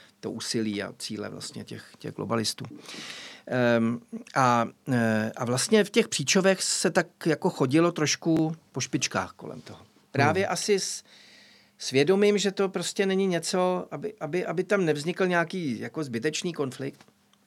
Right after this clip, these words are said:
Speaker 1: tak to tam vlastně zmínil, eh, ve svém příspěvku snad jako jediný, tuším, že ano, byl to Marek Obrtel.
Speaker 2: Mhm, ano.
Speaker 1: A lékař, eh, eh, voják, že jo, stojí v čele Národní domobrany,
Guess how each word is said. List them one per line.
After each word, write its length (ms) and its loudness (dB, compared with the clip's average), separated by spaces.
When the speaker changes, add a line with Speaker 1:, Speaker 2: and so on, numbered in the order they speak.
Speaker 1:
tak 180 0
to 120 0
tam 160 2
vlastně 340 0
zmínil, 720 0
eh, 540 -6
ve 120 -8
svém 220 -4
příspěvku 680 -6
snad 360 -8
jako 200 -6
jediný, 800 0
tuším, 340 -12
že 140 -8
ano, 180 -2
byl 100 -2
to 120 -4
Marek 260 2
Obrtel. 460 -2
Speaker 2:
Mhm, 400 -2
ano. 320 -2
Speaker 1:
A 240 -4
lékař, 840 2
eh, 40 2
eh, 180 -6
voják, 540 4
že 140 -6
jo, 260 -2
stojí 320 -4
v 40 -12
čele 260 -2
Národní 400 -2
domobrany, 720 -2